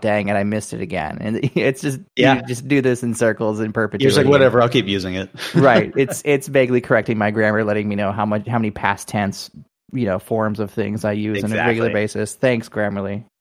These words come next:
Speaker 1: I appreciate you.
Speaker 2: <laughs> Also, I just thought I should probably talk to, like, a lawyer about this experiment.
Speaker 1: <laughs> That's, that's a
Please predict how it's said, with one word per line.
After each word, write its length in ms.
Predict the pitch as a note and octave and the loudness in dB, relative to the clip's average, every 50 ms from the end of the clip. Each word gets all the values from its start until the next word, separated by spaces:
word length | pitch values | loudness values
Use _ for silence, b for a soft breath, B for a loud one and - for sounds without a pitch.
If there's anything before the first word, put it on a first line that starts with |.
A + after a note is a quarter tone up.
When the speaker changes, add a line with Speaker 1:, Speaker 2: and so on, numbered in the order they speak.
| _ - | _ -8
Speaker 1:
I 80 | - | -6
appreciate 580 | G#2+ - - A#2 A2+ A2+ - D#3 F#2+ F#2+ G2 - | -2 0 0 0 0 0 -2 -4 -4 -4 -2 -2
you. 240 | - - G2 F#2+ F#2+ - | -2 -2 -2 -6 -10 -14
Speaker 2:
<laughs> 60 | _ _ _ _ _ _ _ _ _ _ _ _ _ _ _ _ _ _ _ _ _ _ | _ _ _ _ _ _ _ _ _ _ _ _ _ _ _ _ _ _ _ _ _ _
Also, 240 | - D3 F#3 - B3 | 0 0 4 4 4
I 60 | D#3 | 6
just 200 | C#3 C3+ C#3 - | 6 4 2 4
thought 160 | - A#2+ C3 - | 4 4 6 6
I 60 | A#2+ | 4
should 160 | A#2 - A#2 | 2 0 0
probably 260 | - - C3+ E3 F#3 | 0 2 2 2 2
talk 380 | F3+ E3+ D3+ - A#2+ G#2+ - - | 2 0 0 -2 -6 -10 -8 -6
to, 80 | - | -4
like, 180 | A2 G2+ F#2+ - - | -2 -2 -2 -2 -4
a 40 | G#2+ | -6
lawyer 520 | F#2 E2+ E2+ E2+ E2+ F#2+ F#2+ E2 D#2+ D#2+ | -6 -4 -6 -4 -2 -2 -2 -2 -4 -4
about 340 | E2 - F2+ F2 E2+ D#2+ D#2+ | -6 -6 -4 -2 -4 -2 -2
this 200 | - F2+ - - | -4 -4 -4 -6
experiment. 580 | - - - - - F#2+ F2 E2+ F2+ F#2 F#2 - _ _ _ _ _ _ _ _ _ _ _ _ _ _ _ | -6 -10 -10 -6 -4 -4 -4 -4 -4 -8 -8 -10 _ _ _ _ _ _ _ _ _ _ _ _ _ _ _
Speaker 1:
<laughs> 1000 | - - - - - - - _ - - - - - - _ C3+ - - - - | -14 -14 -14 -14 -16 -18 -18 _ -20 -20 -20 -20 -20 -20 _ -18 -14 -14 -6 0
That's, 300 | - E3 E3 - - - - B A#3+ C#4 C#4+ C4+ B3 G#3 B - | 2 2 2 2 -2 -8 -12 B -12 -12 -10 -10 -12 -12 B 2
that's 340 | D3 C#3+ E3+ F3 - - | 4 4 4 2 0 0
a 160 | - D#3+ C3 | -2 -2 -2